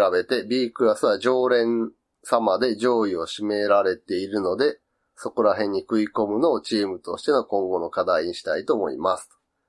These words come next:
ちなみに、スクータークラス、Bクラスでこだわるのは若手の育成ですと。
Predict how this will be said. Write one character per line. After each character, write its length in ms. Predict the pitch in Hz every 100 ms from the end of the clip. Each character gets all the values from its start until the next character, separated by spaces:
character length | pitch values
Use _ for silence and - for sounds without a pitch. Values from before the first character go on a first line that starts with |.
| _ _ _ _ _
ち 120 | -
な 180 | 107 101
み 100 | 101
に、 160 | 135
ス 120 | 117 -
ク 320 | 120 117 104
ー 140 | _
タ 240 | - 101 98
ー 20 |
ク 100 | -
ラ 140 | 101 90
ス、 120 | - - _ -
B 160 | 110 107
ク 80 |
ラ 120 | 113 92
ス 120 | -
で 120 | 135
こ 140 | -
だ 100 | 101
わ 100 | 98
る 80 | 92
の 80 | 110
は 80 | 107
若 260 | 95 117
手 100 | 110
の 100 | 101
育 180 | 104 -
成 160 | - 95
で 180 | 90 80
す 80 |
と。 80 | -